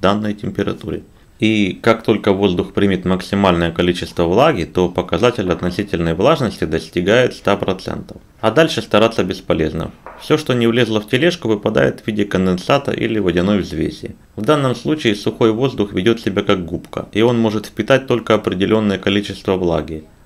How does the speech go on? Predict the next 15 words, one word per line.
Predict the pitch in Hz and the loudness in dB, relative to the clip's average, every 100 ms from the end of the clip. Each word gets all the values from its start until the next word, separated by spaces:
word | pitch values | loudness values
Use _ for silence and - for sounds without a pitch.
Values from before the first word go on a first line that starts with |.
| - | -4
Но | 104 107 92 | 2 4 4
параметр | 80 95 104 104 95 98 | 2 2 2 2 0 0
относительной | 92 101 95 101 95 92 | 0 -2 -4 -4 -4 -4
влажности | 92 131 170 95 - 87 | 0 2 2 0 -6 -2
на | 87 92 | -2 0
то | 127 127 - | 0 0 0
и | 107 101 | 2 4
относителен, | 104 107 107 139 87 82 82 | 2 0 -4 -2 -2 -2 -4
что | - 101 | -2 0
он | 104 | 0
отображает | 95 95 92 95 117 - | 0 0 0 2 0 2
только | 113 104 101 | 0 0 -2
процентное | 92 104 - 101 87 85 82 | 2 0 2 0 0 -2 -4
содержание | - 87 87 98 87 85 | 0 0 2 2 2 0
влаги | 82 113 135 87 | 0 2 0 -2